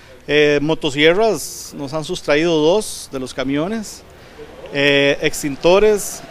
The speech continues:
y, vea, se robaron hasta un equipo de, de, de respiración,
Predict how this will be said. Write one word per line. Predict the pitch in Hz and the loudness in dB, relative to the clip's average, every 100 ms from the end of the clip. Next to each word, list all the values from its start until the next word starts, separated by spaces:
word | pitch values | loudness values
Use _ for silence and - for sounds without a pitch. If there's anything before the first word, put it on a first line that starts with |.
| 170 | -6
y, | 143 143 147 147 147 147 147 - - - - - - - | -2 0 0 0 0 0 -4 -12 -20 -20 -20 -20 -20 0
vea, | 165 190 170 | 4 6 6
se | 156 | 2
robaron | 156 156 156 190 202 | 0 2 4 4 2
hasta | 180 - 165 160 | 0 0 -2 -2
un | 190 | -4
equipo | - 185 - 196 | -4 -6 -2 0
de, | 175 151 139 | 4 4 2
de, | 131 131 127 123 123 120 117 120 - - 120 123 | -4 -6 -4 -4 -6 -8 -12 -16 -20 -20 -16 -10
de | 123 123 120 120 120 120 | -8 -6 -6 -6 -8 -8
respiración, | 135 - 143 120 160 190 180 | -10 -4 -4 0 0 0 -4